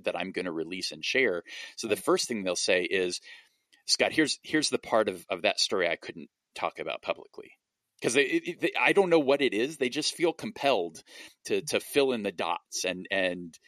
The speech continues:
just kinda talk shop about what was really going on in, in that situation. But they're like, they would never say that, <laughs> you know, out-, outside of, of a, you know, in, in a public audience. And then the next thing they, they say was, "Well, wait a minute.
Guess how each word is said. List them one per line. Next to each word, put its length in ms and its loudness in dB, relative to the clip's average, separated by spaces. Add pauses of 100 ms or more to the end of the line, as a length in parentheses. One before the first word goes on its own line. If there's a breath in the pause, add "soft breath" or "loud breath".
(420 soft breath)
just 220 0 (180)
kinda 180 -4
talk 380 -2
shop 500 -4 (180)
about 500 2
what 320 2
was 220 -2
really 420 2
going 320 -2
on 220 -4
in, 160 -10
in 160 -6
that 200 -6
situation. 640 -4
But 120 -6
they're 100 -2
like, 260 -4
they 120 4
would 160 0
never 560 -2
say 240 2
that, 260 2 (120)
<laughs> 80 -16
you 240 0
know, 180 0 (440 loud breath)
out-, 220 4
outside 760 0
of, 160 -10
of 200 -4
a, 300 -2
you 160 -2
know, 140 -8
in, 120 -8
in 140 -6
a 20 -14
public 380 -8
audience. 320 -4 (400 loud breath)
And 100 0
then 120 0
the 60 -2
next 260 0
thing 120 0
they, 200 4
they 180 4
say 240 4
was, 180 -2
"Well, 220 0
wait 180 2
a 60 2
minute. 260 0